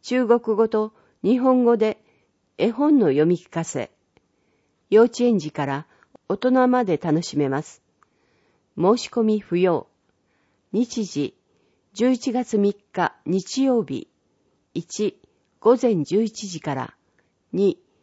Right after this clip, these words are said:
午後二時から。場所、二階鑑賞室。定員、三十人。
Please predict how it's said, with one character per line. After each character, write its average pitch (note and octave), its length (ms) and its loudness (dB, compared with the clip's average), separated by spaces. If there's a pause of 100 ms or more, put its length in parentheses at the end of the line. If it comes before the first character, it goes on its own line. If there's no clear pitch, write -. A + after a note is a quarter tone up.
(180)
午 A#3+ 160 4
後 A3 140 2
二 F#3+ 160 0
時 G#3+ 140 -10
か D3 160 -8
ら。 B2+ 180 -10 (800)
場 E3 140 -2
所、 G3+ 300 -6 (400)
二 F#3 140 0
階 A#3+ 240 -2
鑑 B3 260 -4
賞 A#3+ 240 -4
室。 - 400 -12 (680)
定 A#3 160 4
員、 A3 360 2 (260)
三 B3+ 380 0
十 B3 220 -2
人。 E3 280 -4